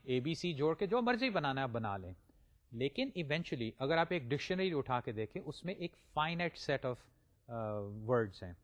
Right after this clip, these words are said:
جو کہ اس لینگویج کے لیے ہیں۔ آپ یہ کہتے ہیں کہ ٹھیک ہے الفابیٹ ہے، لیکن there is a certain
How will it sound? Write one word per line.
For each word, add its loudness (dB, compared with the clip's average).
جو 0
کہ -2
اس -6
لینگویج 0
کے -4
لیے -4
ہیں۔ -8
آپ 4
یہ 4
کہتے 2
ہیں -4
کہ 0
ٹھیک -2
ہے 4
الفابیٹ -2
ہے، 0
لیکن -2
there 0
is -4
a -2
certain 0